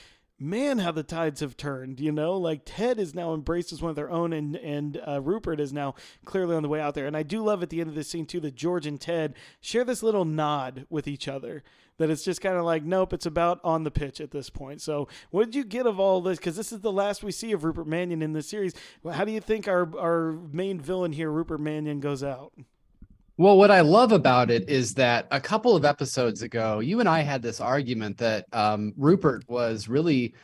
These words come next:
Speaker 2: going to be redeemed in
Speaker 1: Yeah.
Speaker 2: this, and that he was
Speaker 1: Not
Speaker 2: on
Speaker 1: so
Speaker 2: his
Speaker 1: much.
Speaker 2: way to a redemption.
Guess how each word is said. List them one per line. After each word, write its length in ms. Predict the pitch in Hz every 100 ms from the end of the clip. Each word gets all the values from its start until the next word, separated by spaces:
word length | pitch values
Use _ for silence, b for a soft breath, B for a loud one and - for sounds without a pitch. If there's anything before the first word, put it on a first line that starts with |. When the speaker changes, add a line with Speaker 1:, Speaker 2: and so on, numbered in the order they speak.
| b b -
Speaker 2:
going 200 | 156 151
to 80 |
be 100 | 131
redeemed 720 | 131 113 98 123 156 127 101
in 80 | -
Speaker 1:
Yeah. 320 | 117 113 175
Speaker 2:
this, 240 | 175 156 -
and 240 | 120 113
that 180 | 113 113
he 140 | 113 139
was 140 | 127
Speaker 1:
Not 100 | 139
Speaker 2:
on 260 | 156 165 156
Speaker 1:
so 100 | 135
Speaker 2:
his 260 | 139 180
Speaker 1:
much. 80 | 117
Speaker 2:
way 160 | 127 147
to 200 | 143 127
a 40 |
redemption. 640 | 117 110 143 139 - 107